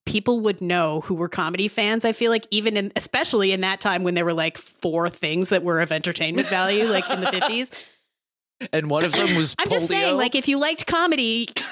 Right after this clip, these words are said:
Speaker 1: <laughs> right. Like, if you liked comedy, you would know that thing. Like, someone would have heckled him 'cause he kept getting earlier stage times because Midge, the wife, the titular Missus Maisel, would show up with brisket and stuff. Like, someone would have said something before she found out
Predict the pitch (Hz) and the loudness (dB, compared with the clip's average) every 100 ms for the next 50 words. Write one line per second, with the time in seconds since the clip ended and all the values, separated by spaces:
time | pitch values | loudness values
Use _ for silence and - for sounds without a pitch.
0 | - - _ _ - 302 311 392 - - | -12 -20 _ _ -2 -2 0 0 0 -2
1 | 247 294 302 185 - 277 320 311 294 302 | -2 0 0 -2 -2 0 0 2 2 0
2 | 320 - 311 302 247 240 233 220 226 208 | -2 0 2 4 2 2 2 2 2 0
3 | 208 196 185 - 302 277 247 208 202 202 | 0 0 0 0 2 2 4 2 2 0
4 | 202 208 180 175 170 170 _ _ - - | -2 0 0 0 -2 -6 _ _ -14 -2
5 | 247 233 - 254 233 214 202 190 190 190 | 0 0 -2 0 0 0 0 0 2 4
6 | 185 180 175 - - 180 185 - 185 165 | 4 2 -2 -4 -2 0 0 0 -2 -2
7 | 160 - 165 175 160 - 180 180 170 175 | -4 -6 -2 -2 -4 -6 0 2 2 2
8 | 175 165 156 151 151 165 - 170 - 151 | 0 2 2 0 -2 -2 0 -2 0 -2
9 | 151 156 180 160 160 160 156 156 175 156 | 0 0 -2 -2 -2 0 -2 0 2 2
10 | 160 170 - 143 - 190 185 196 190 185 | 0 -2 -4 -6 -2 -2 -2 -2 0 -2
11 | 220 - _ _ _ _ 233 226 285 262 | -2 -10 _ _ _ _ -2 2 2 4
12 | 214 180 165 - 131 123 127 - 131 - | 4 2 0 -4 -6 -6 -10 -10 -10 -4
13 | 190 190 175 - 156 143 147 151 147 | 0 2 2 2 -2 -2 -2 -2 -2